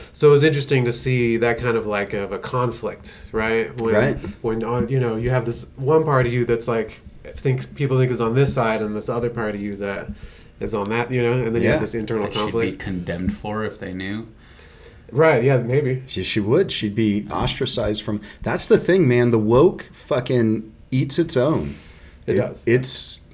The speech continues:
Speaker 2: it's
Speaker 1: Yeah.
Speaker 2: horrible. And good fucking, I hope Cuomo, like, I don't like to see people go down, but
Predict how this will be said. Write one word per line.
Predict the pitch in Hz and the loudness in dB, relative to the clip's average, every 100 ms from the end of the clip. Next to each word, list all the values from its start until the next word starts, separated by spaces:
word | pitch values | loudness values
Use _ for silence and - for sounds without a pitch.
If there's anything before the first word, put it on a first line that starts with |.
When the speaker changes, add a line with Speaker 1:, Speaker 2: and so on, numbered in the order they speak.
| - - - - | -20 -20 -20 -4
Speaker 2:
it's | 123 | -4
Speaker 1:
Yeah. | 107 | 0
Speaker 2:
horrible. | 131 170 - - - | 2 2 2 -8 -6
And | 104 131 143 - - - | 2 2 2 -4 -12 4
good | 170 214 - | 6 6 2
fucking, | - 196 165 165 | -4 -2 2 2
I | 156 156 | 2 2
hope | 160 190 - | 4 2 0
Cuomo, | - 143 143 151 113 | -8 -2 0 2 2
like, | 117 107 | 2 0
I | 185 | 2
don't | 185 107 | 2 2
like | 98 113 127 | 0 -2 -2
to | 127 | -2
see | - 123 | -2 -2
people | 135 131 131 | -4 -4 2
go | 127 | 2
down, | 123 120 131 139 - - - - | 4 2 0 -4 -10 -18 -14 -2
but | 123 - | 0 0